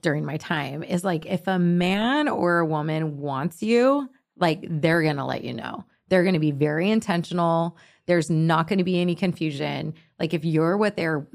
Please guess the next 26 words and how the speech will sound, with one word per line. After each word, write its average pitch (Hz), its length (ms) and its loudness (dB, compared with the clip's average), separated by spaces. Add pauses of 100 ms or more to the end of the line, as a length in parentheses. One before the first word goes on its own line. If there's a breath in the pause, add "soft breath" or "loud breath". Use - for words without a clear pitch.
what 160 200 -4
they 156 120 0
want, 151 460 0 (260)
they're 165 140 4
gonna 151 220 2
let 127 160 -4
you 135 100 -6
know. - 220 -8 (220 soft breath)
So 226 180 4
if 180 80 2
you 247 140 4
find 254 300 0
yourself 202 400 0
three 175 220 0
months 196 260 0
in 180 240 0
after, 160 260 -4
like, 156 200 -4
dating 185 340 -2
someone 156 300 -6
and 147 100 -6
whatnot, 143 540 -6 (420 soft breath)
and 170 400 4
you're, 175 480 2
like, 160 220 -2
wondering, 160 920 -4